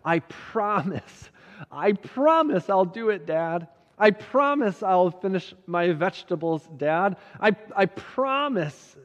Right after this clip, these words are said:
Dad." I'm glad she's so serious <laughs> about her promises, but we've had some interesting conversations where I'm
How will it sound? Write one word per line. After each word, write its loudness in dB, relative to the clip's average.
Dad." -2
I'm -4
glad 4
she's -6
so -4
serious 0
<laughs> -2
about 2
her -4
promises, -4
but -4
we've 0
had -2
some -8
interesting -8
conversations -6
where -2
I'm -2